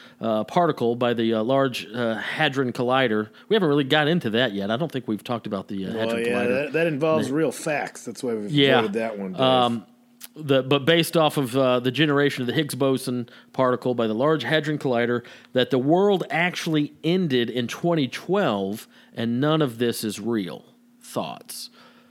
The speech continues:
Speaker 1: Okay. So that ties into possibly the simulation talk.
Speaker 2: Man,
Speaker 1: But,
Speaker 2: that's
Speaker 1: uh,
Speaker 2: the one
Speaker 1: could
Speaker 2: that is just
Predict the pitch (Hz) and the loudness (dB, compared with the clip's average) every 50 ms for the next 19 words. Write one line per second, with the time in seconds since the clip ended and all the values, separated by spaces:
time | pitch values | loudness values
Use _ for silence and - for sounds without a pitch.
0 | _ _ - 120 160 160 - - - 82 73 - - - - - - - - - | _ _ -6 -4 -4 -4 -4 -8 -10 -10 -10 -14 -18 -20 -20 -20 -20 -20 -20 -20
1 | - - - - _ - - 110 107 135 147 147 147 - 156 147 143 143 131 113 | -20 -20 -20 -20 _ -8 -4 0 2 2 2 0 0 0 0 0 2 0 0 0
2 | 113 135 127 123 120 117 - - 131 123 120 117 113 113 - - - 135 127 123 | 0 0 0 0 -2 -4 -4 0 0 2 2 2 0 -2 -4 -4 -4 -2 -2 -2
3 | - - 127 117 117 120 117 110 107 104 107 107 104 98 - - 156 143 127 117 | -4 -6 -6 -4 -2 0 0 0 0 -2 -2 -4 -4 -4 -4 -4 -4 -2 -2 0
4 | 110 123 135 151 151 - - 104 87 - - 95 85 82 85 - - - - _ | 0 2 2 0 0 -2 -4 -6 -6 -8 -8 -10 -8 -10 -10 -12 -16 -20 -18 _
5 | - - 135 135 131 131 131 127 127 127 127 123 123 117 101 101 98 92 - 123 | -12 -10 -8 -6 -6 -4 -4 -4 -2 -4 -4 -6 -6 -6 -6 -6 -6 -6 -6 -4
6 | 151 156 165 180 190 190 185 185 175 160 143 139 139 135 135 147 117 113 123 117 | 0 0 0 0 0 -2 0 0 0 0 2 2 2 4 2 2 2 0 -2 -2
7 | 113 110 107 - - - - 113 110 104 101 - - - 127 120 113 107 101 - | -2 -4 -6 -8 -10 -8 -6 -4 -4 -4 -6 -8 -6 -4 -2 -2 -2 -2 -4 -6
8 | - - - | -8 -10 -14